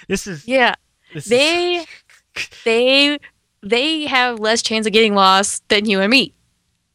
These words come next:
Speaker 1: Wow.
Speaker 2: 'Cause, you know,
Speaker 1: You know,
Speaker 2: they
Speaker 1: what really blows me away about this, not that this doesn't make incredible sense and it's kind
Speaker 2: Oh,
Speaker 1: of
Speaker 2: yeah.
Speaker 1: amazing how it works,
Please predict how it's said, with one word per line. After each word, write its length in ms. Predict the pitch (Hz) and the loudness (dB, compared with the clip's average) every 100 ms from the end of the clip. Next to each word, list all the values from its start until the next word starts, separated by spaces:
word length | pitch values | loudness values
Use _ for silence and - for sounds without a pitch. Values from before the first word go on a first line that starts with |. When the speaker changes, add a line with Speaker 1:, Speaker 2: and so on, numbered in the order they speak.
| _ | _
Speaker 1:
Wow. 300 | - - - _ _ _ _ _ _ _ - | -14 -14 -16 _ _ _ _ _ _ _ -6
Speaker 2:
'Cause, 340 | 180 180 - _ _ | -4 -4 -6 _ _
you 80 | 214 | -2
know, 100 | 175 | -2
Speaker 1:
You 80 | 180 | 2
know, 40 | 214 | 2
Speaker 2:
they 260 | 208 202 - | 2 -2 -4
Speaker 1:
what 220 | 202 226 | -6 -4
really 200 | 294 240 | -6 -4
blows 220 | 165 196 | -4 -2
me 80 | 170 | -2
away 180 | 156 226 | 0 0
about 180 | 143 120 | -2 -4
this, 160 | 120 | -4
not 200 | 160 226 | -2 -2
that 80 | 156 | -2
this 120 | 151 147 | -4 -2
doesn't 240 | 151 151 | -2 0
make 260 | 131 117 - | -2 -4 -6
incredible 420 | 143 196 220 135 | -4 0 0 -2
sense 360 | - 185 135 - | -2 0 0 -2
and 160 | 139 | -2
it's 120 | 131 | -2
kind 140 | 285 151 | 2 2
Speaker 2:
Oh, 20 | |
Speaker 1:
of 40 | 131 | 4
Speaker 2:
yeah. 60 | |
Speaker 1:
amazing 280 | 143 185 170 | 2 0 0
how 140 | 139 127 | 0 0
it 40 | |
works, 300 | 151 190 - | -2 -4 -6